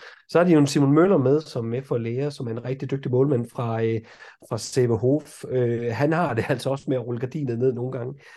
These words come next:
øh, i den svenske serie sidste år i finalekampene, øh, mod, øh, mod, øh, Kristiansand. Øh, eller undskyld, Kristianstad. Øh, der, der ruller han fuldstændig ned i nogle af kampene der med,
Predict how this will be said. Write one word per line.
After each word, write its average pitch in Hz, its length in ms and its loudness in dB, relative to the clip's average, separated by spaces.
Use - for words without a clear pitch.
øh, 120 440 2
i 120 140 -2
den 113 140 -4
svenske 139 420 -6
serie 135 320 0
sidste 143 340 -6
år 131 140 -4
i 143 100 -18
finalekampene, 127 720 -6
øh, 110 400 2
mod, 117 280 0
øh, 110 600 0
mod, 110 320 -8
øh, 104 440 -6
Kristiansand. 123 520 -4
Øh, 107 840 -4
eller 117 120 2
undskyld, 113 280 2
Kristianstad. 127 540 -2
Øh, 123 520 0
der, 127 360 -4
der 120 180 -10
ruller 123 280 -4
han 107 240 0
fuldstændig 139 680 -2
ned 123 140 -2
i 107 100 -8
nogle 117 260 -2
af 123 60 -4
kampene 120 340 -6
der 113 180 -6
med, 110 320 -6